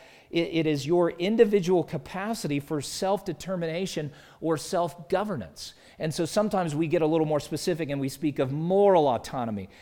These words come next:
That would be your capacity to deliberate and to give yourself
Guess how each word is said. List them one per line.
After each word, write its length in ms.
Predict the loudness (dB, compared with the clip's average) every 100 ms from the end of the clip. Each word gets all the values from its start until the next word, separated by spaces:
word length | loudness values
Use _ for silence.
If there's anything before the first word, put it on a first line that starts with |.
| -4
That 180 | 2 4
would 120 | 2
be 180 | 2 0
your 280 | 2 2 2
capacity 800 | 2 -4 -2 2 2 2 -2 -2
to 140 | -2
deliberate 680 | -4 0 0 4 4 4 2 -10 -20 -4
and 180 | -2 -2
to 80 |
give 240 | 0 0 0
yourself 680 | 0 -2 0 4 6 6